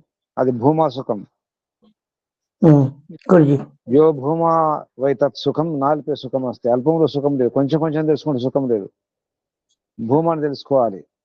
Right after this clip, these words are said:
Speaker 1: అది
Speaker 2: గురుజీ.
Speaker 1: పరిమిత పరమాత్మే భూమా అంటే. ఆ
Speaker 2: గురుజీ.
Speaker 1: రకంగా ప్రయత్నం చేయాలి. చివరికి మళ్ళీ రాకుండా ఉండాలి.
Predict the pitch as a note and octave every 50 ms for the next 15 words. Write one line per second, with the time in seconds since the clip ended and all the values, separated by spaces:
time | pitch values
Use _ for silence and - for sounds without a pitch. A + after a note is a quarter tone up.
0 | _ _ _ _ _ _ _ _ _ _ _ _ _ _ _ _ _ _ _ _
1 | _ _ - - G#3 A3 F#3+ E3 D#3+ D#3+ D3+ - B2+ C3+ C#3 C#3 C#3 C#3 C3+ G#2+
2 | B2 B2 A2+ A2+ A#2+ C3 C3+ C3 B2+ A#2+ G#2 - - - - _ _ _ _ _
3 | _ _ _ _ _ _ _ _ _ _ _ _ - A#2+ C3 E3 D3+ B2+ D#3 D3
4 | C#3+ C3+ A2+ - - E3 D3 - B2 A#2 G#2+ B2+ A#2 A2+ A2 G#2+ G#2+ G#2+ A#2 C3
5 | D#3 - - - _ _ _ _ _ _ _ _ _ _ _ - C#3+ D3+ D3+ D#3+
6 | C#3 B2+ B2+ C#3 E3 F3+ F3 E3+ E3 C#3+ E3+ E3 D#3+ D3+ D3 C#3+ C3+ C3 A#2+ A2